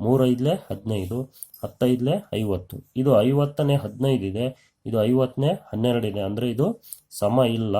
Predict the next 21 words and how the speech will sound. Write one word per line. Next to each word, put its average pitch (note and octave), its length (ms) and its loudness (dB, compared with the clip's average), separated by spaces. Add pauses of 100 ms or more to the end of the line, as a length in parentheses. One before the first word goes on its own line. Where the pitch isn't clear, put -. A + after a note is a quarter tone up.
(520)
ಹಾಗಾಗಿ A2+ 720 0 (840)
ಇವು G#2 240 -2
ಸಮಾನ A2+ 560 -2
ಭಿನ್ನರಾಶಿಗಳು G#2 760 -4 (400)
ಅಲ್ಲ. F2+ 240 -4 (640)
ನೆಕ್ಸ್ಟ್ C#3 240 -4
ಹದಿಮೂರನೇ D3 640 2
ಏಳು, B2 400 0 (220)
ಹನ್ನೊಂದನೇ C3+ 840 2
ಐದು. F2+ 280 -4 (560)
ಇವನ್ನ D#3 260 2 (400)
ನಾವು A#2 400 0
ಛೇದ C3+ 340 0
ಸಮ A#2+ 300 -2
ಮಾಡ್ಕೊಳ್ಳೋಣ. A2 600 -4
ಛೇದ A#2+ 340 -4
ಸಮ A2+ 280 -6
ಮಾಡ್ಕೋಬೇಕಂದ್ರೆ A2 640 -6
ಲಾಸ G2 320 -4
ಹಾಕೊಂಡು G2+ 320 -6
ಇಡ್ಬೇಕು. F2+ 440 -8